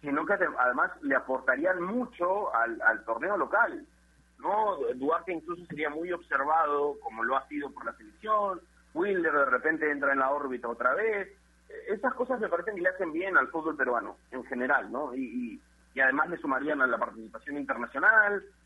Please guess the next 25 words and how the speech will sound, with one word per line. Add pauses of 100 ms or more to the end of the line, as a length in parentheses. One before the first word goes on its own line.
más
allá
de
que
si
siguen
o
no, (340)
más
allá
de
que,
que,
que
puen-,
quién
pueda
dar
el
bombazo
o
no,
que
yo
tampoco,